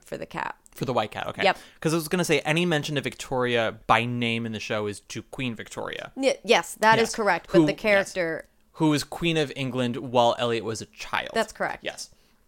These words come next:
Speaker 2: She, she died, I think, when, by the time he was, like, ten. So, like, he would, of course, connect his youth to Victoria.
Speaker 1: Well, and you can also tell that that's what they were going for in the, if you, like, actually read the lyrics. It, like, comes up a lot.
Speaker 2: Yes.
Speaker 1: Like, so you're just like, "Obviously, this is
Speaker 2: Well,
Speaker 1: Qu-,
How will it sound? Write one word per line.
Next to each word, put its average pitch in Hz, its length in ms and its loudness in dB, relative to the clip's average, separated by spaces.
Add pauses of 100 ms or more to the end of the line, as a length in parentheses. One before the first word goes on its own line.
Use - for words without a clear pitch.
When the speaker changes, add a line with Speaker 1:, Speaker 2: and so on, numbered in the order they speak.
(340)
Speaker 2:
She, 147 600 0
she 156 280 -4
died, 123 400 4
I 113 80 -2
think, 107 300 -8
when, 110 160 -6
by 107 180 -2
the 104 40 -4
time 107 160 -8
he 104 60 -6
was, 98 100 -10
like, 95 160 -12
ten. - 280 -12
So, 120 100 -6
like, 113 180 -6 (120)
he 160 160 0
would, 139 180 2
of 120 100 -12
course, 120 220 -2
connect 110 300 -6
his 104 100 -10
youth 98 220 -12
to - 320 -14
Victoria. - 100 -14
Speaker 1:
Well, 269 120 8
and 277 120 6
you 269 60 0
can 277 160 0
also 254 280 0 (520)
tell 208 180 2
that 175 140 -2
that's 175 200 0
what 180 140 -4
they 175 100 -2
were 165 80 -4
going 165 320 -4
for 156 440 -4 (100)
in 165 420 -4
the, 170 160 -2 (120)
if 175 160 -8
you, 175 120 -4
like, 147 280 -8
actually 160 340 -6
read 147 220 -8
the 143 100 -8
lyrics. - 400 -8
It, 185 120 -6
like, 170 120 -4
comes 180 240 -4
up 156 160 -6
a 160 40 -4
lot. 147 280 -6 (220)
Speaker 2:
Yes. - 280 -6
Speaker 1:
Like, 196 120 -6
so 185 120 -4
you're 170 160 -2
just - 160 -12
like, 151 160 -4
"Obviously, 156 460 -4
this - 220 -12
is - 240 -14 (220)
Speaker 2:
Well, 131 260 8
Speaker 1:
Qu-, - 100 -18